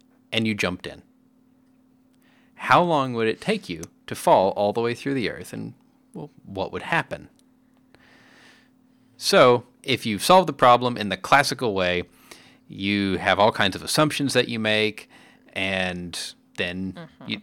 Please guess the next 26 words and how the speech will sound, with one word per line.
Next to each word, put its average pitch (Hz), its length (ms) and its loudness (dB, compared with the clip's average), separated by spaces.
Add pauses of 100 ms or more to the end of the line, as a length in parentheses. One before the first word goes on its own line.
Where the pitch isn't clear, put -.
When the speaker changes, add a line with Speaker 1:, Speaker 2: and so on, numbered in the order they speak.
Speaker 1:
I 101 80 -4
think 135 240 -4
generally 120 320 -4
we 107 80 -4
say 98 220 -4
uniform 90 580 -6
density. 117 520 -6 (420)
Uh, - 140 -14
kind - 160 -10
of 87 60 -10
take 95 160 -8
just - 180 -10
an - 100 -12
average 165 220 0
Speaker 2:
Right. 139 80 -6
Speaker 1:
density 87 320 -8
for 85 160 -12
the 85 140 -8
Earth. 87 200 -6 (560)
And 104 540 2 (160)
it - 160 -16 (140)
get, 156 260 -4
turns 151 220 0
out 101 180 2
that 90 120 -4
it's - 500 -6